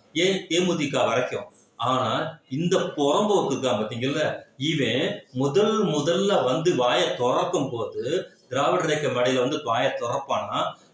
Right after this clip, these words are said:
ரெண்டு படி கீழே இறங்கி போனதுக்கு அப்புறம் கம்யூனிஸ்ட் இருக்கு, கம்யூனிசத்தின் தத்துவத்தை எல்லாம் எடுத்துக்குவானா, தோழர் நல்லக்கண்ணு ஐயாவுக்கு முன்னாடி கீழே சம்மணம் போட்டு உட்காந்துக்கிட்டு போட்டோ எடுத்துக்குவானா, அதன் பிறகு வெளியில வந்ததுக்கு பிறகு சங்கி என்றால் சக நண்பன்னு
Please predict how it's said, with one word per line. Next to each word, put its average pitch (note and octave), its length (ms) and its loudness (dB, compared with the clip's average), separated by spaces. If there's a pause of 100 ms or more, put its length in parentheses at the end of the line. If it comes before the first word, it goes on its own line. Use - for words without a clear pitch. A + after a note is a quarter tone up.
ரெண்டு F#3 400 2
படி F3+ 240 4
கீழே F3 300 0
இறங்கி C#3+ 280 2
போனதுக்கு C#3 320 -2
அப்புறம் - 240 -2
கம்யூனிஸ்ட் F3 420 -2
இருக்கு, C3 580 -4 (180)
கம்யூனிசத்தின் E3+ 560 0
தத்துவத்தை C#3+ 480 0
எல்லாம் D3+ 240 0
எடுத்துக்குவானா, A#2+ 680 -2 (380)
தோழர் F3+ 600 2
நல்லக்கண்ணு D#3 440 2
ஐயாவுக்கு C#3+ 520 2
முன்னாடி D#3+ 280 0
கீழே F3+ 240 2
சம்மணம் D#3 500 0
போட்டு D#3+ 280 0
உட்காந்துக்கிட்டு D3 540 0 (140)
போட்டோ G3+ 260 2
எடுத்துக்குவானா, A#2 600 -4 (460)
அதன் D#3 420 2
பிறகு F#3 300 4
வெளியில E3 320 2
வந்ததுக்கு A#2 420 -2 (100)
பிறகு D3 760 0 (220)
சங்கி G3+ 560 0
என்றால் E3 380 2
சக C#3+ 300 0
நண்பன்னு C#3+ 560 0